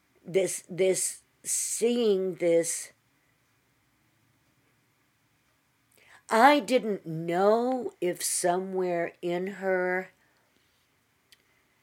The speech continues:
um, she could feel pain. If she could, this wasn't, I mean, needles even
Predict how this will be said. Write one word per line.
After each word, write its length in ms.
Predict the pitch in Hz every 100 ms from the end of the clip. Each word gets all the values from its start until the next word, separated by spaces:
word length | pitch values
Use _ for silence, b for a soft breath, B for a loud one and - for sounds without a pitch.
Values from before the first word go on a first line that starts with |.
| _ _ _ _ -
um, 680 | 156 160 156 160 151 151 78 _ _ - _ -
she 240 | - 185
could 220 | 185 170
feel 320 | - 170 160
pain. 560 | 160 - 156 160 180 185 - _ _ _ _ _ _ _ _ _
If 140 | - 156
she 200 | - 147
could, 480 | - 170 156 139 - _ _
this 300 | 170 170 - -
wasn't, 460 | 120 123 - 92 - _ - B B B
I 180 | 220 254
mean, 300 | 294 226 180 160
needles 420 | 190 175 156 -
even 400 | 202 202 175 143